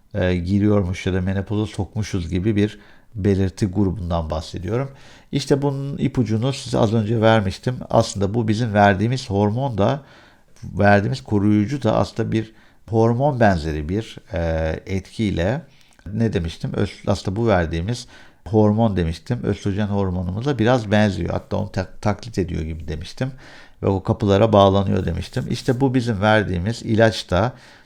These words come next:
kişilerde böyle menopoz benzeri bir takım etkilere yol açabiliyor. E, bu, e, verdiğimiz hormonların, koruyucu hormonların minör yan etkileri bu şekilde.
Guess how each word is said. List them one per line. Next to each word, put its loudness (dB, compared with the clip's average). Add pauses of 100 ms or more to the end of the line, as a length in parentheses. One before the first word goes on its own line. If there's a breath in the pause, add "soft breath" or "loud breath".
kişilerde -4
böyle -2
menopoz -2 (440)
benzeri -2
bir -2
takım -6
etkilere -4
yol 0
açabiliyor. -4 (120)
E, -2
bu, 0 (420 loud breath)
e, 0
verdiğimiz -2
hormonların, -2
koruyucu -4
hormonların -4
minör -2
yan 0
etkileri -4
bu -2
şekilde. -4